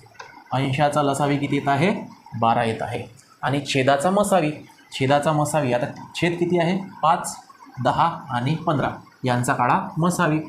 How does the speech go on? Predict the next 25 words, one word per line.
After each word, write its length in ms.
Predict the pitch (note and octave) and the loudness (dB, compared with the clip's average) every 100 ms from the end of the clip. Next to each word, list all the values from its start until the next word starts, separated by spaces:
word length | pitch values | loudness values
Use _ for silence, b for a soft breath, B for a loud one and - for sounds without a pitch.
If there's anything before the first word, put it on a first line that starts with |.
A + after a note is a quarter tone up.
| - - | -12 -8
मग 80 | B2 | -4
मसावी 300 | C3 C3 E3+ | -2 0 0
काढण्यासाठी 440 | E3+ E3+ D#3+ D#3 | 2 0 0 0
मित्रांनो 400 | D#3 D#3 D#3+ E3 | -2 0 0 0
तिघांनाही 920 | F3+ - - E3 D#3+ E3 F#3+ G#3 F#3+ G#3 | -2 -8 -2 0 4 4 4 2 2 0
भाग 260 | C3+ E3 | 2 2
जाणारी 320 | E3 E3 E3+ E3+ | 4 4 4 2
अशी 160 | E3+ | 0
संख्या 280 | E3 D#3 D#3+ | -2 0 0
पाहिजे, 400 | D#3 C#3 D#3+ D#3 C3 | 2 2 0 -4 -8
ती 60 | C#3+ | -4
संख्या 300 | D3 C#3 D3 | -2 0 0
आहे 100 | C#3 | 0
पाच. 400 | C#3 D#3 D#3 - - B B B B - | 2 2 0 -8 -16 B B B B 2
पाच 320 | D3+ E3+ - - | 4 4 0 -4
एक 200 | C#3+ C#3 | -2 -2
पाच, 440 | B2 A#2+ D3 E3 - | -2 2 2 2 -2
पाच 280 | C3+ D3 C#3 | 0 0 2
दोन्ही 200 | C3 B2 | 0 0
दहा, 220 | A#2+ D3 | 0 0
पाच 300 | D3 C3+ - | -2 -4 -2
त्रिक 200 | C3 - | -4 -4
पंधरा. 240 | A#2+ A2 | 0 0
ठीक 180 | A2+ F3+ | 2 2
आहे, 280 | F#3 - | 0 -2